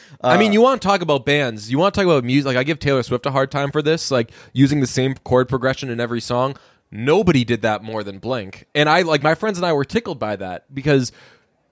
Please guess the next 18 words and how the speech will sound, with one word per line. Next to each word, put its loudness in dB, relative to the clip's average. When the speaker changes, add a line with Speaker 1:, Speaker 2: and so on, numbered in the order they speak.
Speaker 1:
we 4
knew 6
how 4
to 2
play 2
every 6
Blink 2
song -4
on -2
guitar. 0
We -4
could, -8
like, 0
that, -2
that 2
was 0
the -2
first 0